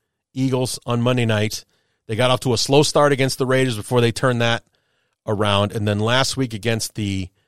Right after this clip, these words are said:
Packers, they couldn't get any pressure on Love, didn't force any turnovers, couldn't get anything done. And then the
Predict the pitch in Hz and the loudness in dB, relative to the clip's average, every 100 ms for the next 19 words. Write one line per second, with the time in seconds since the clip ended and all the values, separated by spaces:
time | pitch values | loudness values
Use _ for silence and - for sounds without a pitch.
0 | _ _ _ _ - 160 156 107 92 - | _ _ _ _ -4 -4 -2 -4 -6 -8
1 | - _ _ _ _ _ _ - - 127 | -14 _ _ _ _ _ _ -10 -2 -2
2 | 110 107 98 - 156 156 160 143 139 135 | -2 -4 -6 -4 -2 -2 -2 0 0 2
3 | 131 127 120 - 131 123 123 110 - 147 | 2 0 -2 -2 -2 0 -2 -4 -4 -2
4 | 139 135 123 123 - 147 131 131 127 117 | 0 0 -2 -4 -4 -6 -2 -2 -2 -4
5 | 123 117 123 123 120 120 113 117 113 | -6 -2 0 2 0 -2 0 0 -2